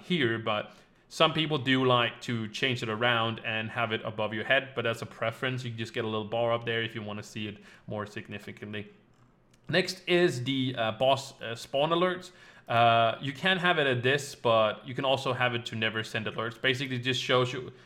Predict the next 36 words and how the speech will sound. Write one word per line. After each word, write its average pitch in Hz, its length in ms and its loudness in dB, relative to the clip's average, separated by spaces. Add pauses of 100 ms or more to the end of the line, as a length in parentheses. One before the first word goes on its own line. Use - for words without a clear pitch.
(160)
uh, 107 220 -2
over 123 200 -2
here, 117 340 -2
it 110 100 -8
comes 110 240 -6
out 113 220 -2
like 107 160 -2
a 110 80 -2
little 107 240 -2
thing 113 340 -2
that 104 140 -8
shows 110 320 -4
you, 113 120 -4
"Oh, 123 140 0
this 120 180 -2
boss 117 300 -4
is 117 140 -8
up 110 120 -4
and 110 140 -6
running 107 240 -6
right 110 180 -4
now." 156 280 2 (320)
I 131 120 6
would 131 180 0
suggest 127 460 0
you 120 120 -2
have 117 280 0
it 117 280 0
if, 120 300 -4 (380)
uh, 104 560 -2 (380)
basically 117 500 0
on 120 340 2
all 117 200 -2
the 117 100 -10
time, 113 520 0
because 131 680 4